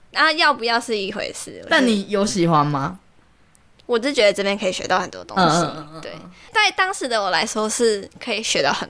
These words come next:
Speaker 1: 多，所以我觉得我要在这，因为
Speaker 2: 嗯。
Speaker 1: 我再出去我也再进不了米其林的。
Speaker 2: 哦，<laughs> 哎，对，因缘际会。
Speaker 1: 因为其实在这间之前我还是有面试过其他米其林餐厅，
Speaker 2: 嗯。
Speaker 1: 就试做啊，然后就也没有要我这样子。
Speaker 2: 哎，那个面试的过程是怎样啊？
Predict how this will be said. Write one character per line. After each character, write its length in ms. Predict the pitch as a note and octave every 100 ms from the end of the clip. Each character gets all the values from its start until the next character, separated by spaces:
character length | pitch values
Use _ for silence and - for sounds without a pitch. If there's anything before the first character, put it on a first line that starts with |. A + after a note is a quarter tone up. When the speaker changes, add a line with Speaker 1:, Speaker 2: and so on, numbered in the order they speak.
| -
Speaker 1:
多， 240 | - A#2+
所 140 | - F#3
以 20 |
我 60 | C3
觉 140 | -
得 120 | F2+
我 140 | G2 C2+
要 100 | D#2
在 120 | - -
这， 120 | -
因 80 | E4+
为 80 | F4+
Speaker 2:
嗯。 300 | F3+ D3 D#3 - - - -
Speaker 1:
我 200 | D#4 A#3
再 160 | E4 D#4+
出 180 | D4+
去 160 | C#4 D#4
我 140 | A#3
也 80 | G3+
再 140 | A3 G#3+
进 180 | A3+
不 60 | G#3
了 160 | G3+ F3+
米 120 | -
其 240 | - - F3+
林 200 | A#3 -
的。 80 | - -
Speaker 2:
哦， 280 | G#3 A3 A#3+ - D4+
<laughs> 300 | D#4 F#4+ F#4
哎， 80 | A3+ A#3
对， 200 | B3+ A3+
因 100 | A3+
缘 200 | G3 F#3
际 200 | G#3 G3
会。 160 | A3
Speaker 1:
因 60 | G3+
为 220 | F#4+ F#4+
其 180 | F#4+ D4
实 140 | C#4 C4+
在 180 | D4
这 220 | C#4 - C4
间 160 | C4
之 100 | C4
前 160 | B3 F3+
我 80 | D#3
还 120 | F3+
是 80 | A3
有 80 |
面 200 | G3 G3+
试 200 | G3+ G3
过 120 | G3+ G2
其 120 | -
他 140 | F#2+
米 100 | C3+
其 140 | - -
林 80 | -
餐 260 | F#3 E3
厅， 160 | C#3 -
Speaker 2:
嗯。 140 | F#3
Speaker 1:
就 100 | F3+
试 240 | A3 - G#3+
做 220 | - G3+
啊， 180 | A#2+ G#2 -
然 160 | F#3 F3
后 240 | G3 - - _ _ - - -
就 120 | G3
也 140 | -
没 120 | A2+
有 80 | D#3
要 180 | - D3
我 200 | F2 -
这 100 | -
样 160 | G4 A#4+
子。 200 | - -
Speaker 2:
哎， 60 | G4
那 120 | A4
个 80 | F4
面 220 | F#4+ D#4+
试 100 | E4
的 100 | C#4
过 240 | B3 C#4+
程 260 | G#3 F#3 D#3
是 140 | F#3+
怎 220 | F#3 D3 G2
样 120 | C3
啊？ 140 | -